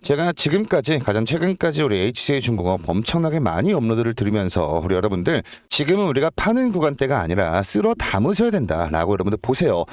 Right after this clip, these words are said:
삼 일 전 영상, 오 일 전 영상인데 어때요? 확신 갖고 쓸어 담으세요. 확신 갖고 쓸어 담으세요.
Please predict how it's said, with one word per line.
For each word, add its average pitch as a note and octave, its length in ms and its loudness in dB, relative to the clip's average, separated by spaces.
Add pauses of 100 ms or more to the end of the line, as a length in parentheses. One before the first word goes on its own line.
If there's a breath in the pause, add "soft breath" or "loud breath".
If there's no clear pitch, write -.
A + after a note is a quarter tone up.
(120)
삼 F#3+ 280 0
일 G#3 140 2
전 F#3+ 220 0
영상, G#2 440 0
오 D#2+ 180 0
일 B2+ 140 0
전 C3 160 0
영상인데 F2+ 420 0
어때요? G2+ 480 0 (240 loud breath)
확신 F3+ 480 0
갖고 C#3 440 0
쓸어 E3 220 0
담으세요. F#2 580 0
확신 C#3+ 360 -2
갖고 C#3+ 420 0
쓸어 E3 200 0
담으세요. G2+ 440 0